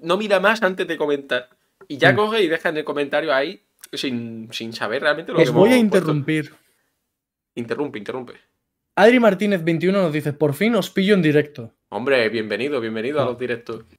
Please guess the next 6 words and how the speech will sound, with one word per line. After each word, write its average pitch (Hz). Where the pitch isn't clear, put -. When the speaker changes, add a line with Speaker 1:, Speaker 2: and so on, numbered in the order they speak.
Speaker 2:
Bienvenido, 107
crack. 110
Speaker 1:
Bienvenido. 113
Por 120
aquí, 139
eh, 135